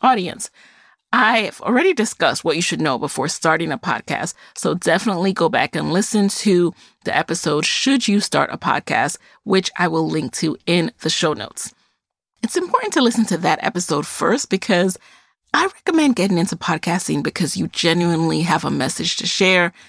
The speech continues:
content that other people need, and you're willing to put in the work to do it consistently even before you earn a dime. That's really, really critical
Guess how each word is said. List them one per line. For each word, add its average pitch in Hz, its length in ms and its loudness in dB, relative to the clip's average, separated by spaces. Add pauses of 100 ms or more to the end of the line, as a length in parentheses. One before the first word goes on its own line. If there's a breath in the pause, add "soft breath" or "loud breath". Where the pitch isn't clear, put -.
(240 soft breath)
content 180 640 -2
that 147 180 -4
other 156 200 -2
people 151 320 -6
need, 170 420 2 (420 soft breath)
and 185 300 2
you're 185 180 2
willing 196 400 4
to 170 480 0 (140)
put 294 160 0
in 285 140 4
the 277 80 2
work 165 300 0
to 170 100 -4
do 160 180 0
it - 100 -4
consistently 170 840 -2 (360 loud breath)
even 180 480 4 (120)
before 160 360 0
you 156 300 -4
earn 170 360 0
a - 80 -6
dime. 135 460 -2 (200 loud breath)
That's 170 200 0
really, 170 480 2
really 160 300 0
critical - 500 -6